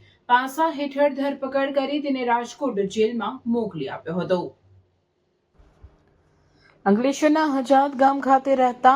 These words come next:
અને કંડમ કિંગમાંથી કુખ્યાત બુટલેગર બનેલા બુટલેગર દશુ ઉર્ફે દશરથ બાલુ વસાવા સામે પોલીસે પાસાનું શસ્ત્ર ઉગામ્યું છે.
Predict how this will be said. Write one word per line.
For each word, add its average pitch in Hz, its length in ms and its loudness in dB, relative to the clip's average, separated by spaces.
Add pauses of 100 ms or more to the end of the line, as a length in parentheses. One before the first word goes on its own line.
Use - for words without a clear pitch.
અને 247 220 -2
કંડમ 233 500 2
કિંગમાંથી 220 800 0
કુખ્યાત 208 640 2
બુટલેગર 190 500 2
બનેલા 175 460 0 (520)
બુટલેગર 208 480 4
દશુ 226 480 2
ઉર્ફે 254 320 2
દશરથ 247 520 2
બાલુ 240 300 4
વસાવા 220 520 2
સામે 233 460 0 (580)
પોલીસે 330 480 4
પાસાનું 277 680 2
શસ્ત્ર 285 440 4
ઉગામ્યું 277 460 2
છે. - 180 -6